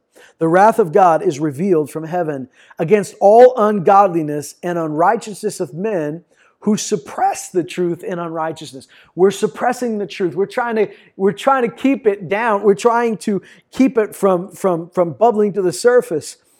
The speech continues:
because that which is known about God is evident within them. I want you to hear that. Is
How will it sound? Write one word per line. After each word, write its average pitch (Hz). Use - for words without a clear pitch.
because 185
that 262
which 247
is 180
known 262
about 185
God 156
is 233
evident 269
within 269
them. 139
I 233
want 285
you 247
to 226
hear 269
that. 180
Is 214